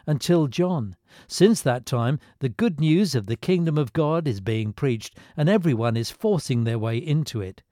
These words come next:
It is easier for heaven and earth to disappear than for the least stroke of a pen to drop out of the law. Anyone who divorces his wife and marries another woman commits adultery,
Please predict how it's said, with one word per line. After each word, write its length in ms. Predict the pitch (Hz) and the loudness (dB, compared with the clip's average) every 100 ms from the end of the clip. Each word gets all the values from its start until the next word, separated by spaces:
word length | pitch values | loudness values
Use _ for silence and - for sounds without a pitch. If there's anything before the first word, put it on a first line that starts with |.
| _ _ _ - | _ _ _ -6
It 120 | 131 | -2
is 160 | 139 185 | 0 2
easier 420 | 214 170 190 196 | 2 2 0 -2
for 180 | - 113 | -2 -4
heaven 340 | 175 185 185 | -2 0 0
and 140 | 175 | 2
earth 280 | 165 180 180 | 0 0 -2
to 120 | - 120 | -4 -4
disappear 680 | 160 147 165 - 147 113 - - | -4 -4 -6 -4 -6 -6 -10 -10
than 200 | 151 160 | -2 -2
for 140 | - 156 | -2 -2
the 100 | 160 | 0
least 300 | 170 196 - | 0 -2 -4
stroke 440 | - 226 208 151 | -6 -2 -2 -2
of 120 | 117 | -4
a 80 | 113 | -4
pen 320 | - 131 131 - _ - | 0 0 0 -4 _ -12
to 100 | 113 | -8
drop 320 | 139 123 - | -4 -4 -4
out 360 | 156 180 - 131 | -4 -4 -4 -8
of 120 | 92 | -4
the 120 | 117 | -4
law. 360 | 120 143 107 87 _ _ _ _ _ _ _ - | -4 -6 -10 -14 _ _ _ _ _ _ _ -8
Anyone 420 | 117 107 135 165 | -8 -4 0 2
who 120 | 117 | 2
divorces 640 | 107 107 127 165 - 131 | 0 -2 0 0 0 -2
his 180 | 127 107 | -2 -2
wife 300 | 127 143 - - - | 0 0 -2 -12 -10
and 160 | 135 113 | -4 -2
marries 380 | 131 156 185 123 | 0 0 0 0
another 320 | 110 143 131 | -4 -2 -4
woman 380 | 110 117 127 - _ _ _ | -4 -2 -4 -6 _ _ _
commits 360 | 156 170 180 131 | -2 -2 -2 -8
adultery, 720 | 110 156 165 - 104 95 | -6 -6 -6 -8 -10 -10